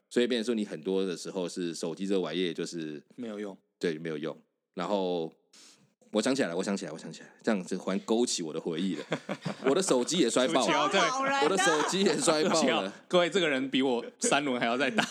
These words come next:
Speaker 2: <laughs> 我刚才有说了，他在沙发上哀嚎过他的年纪，所以他会有这种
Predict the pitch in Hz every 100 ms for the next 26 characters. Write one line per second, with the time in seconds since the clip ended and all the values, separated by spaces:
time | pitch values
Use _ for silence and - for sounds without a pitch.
0 | - 139 - 135 175 139 131 151 160 175
1 | 151 220 226 220 156 165 170 - 175 175
2 | 175 185 170 151 156 120 131 143 135 123
3 | 117 98 117 107 120 - 190 185 190 220
4 | 180 165 196 196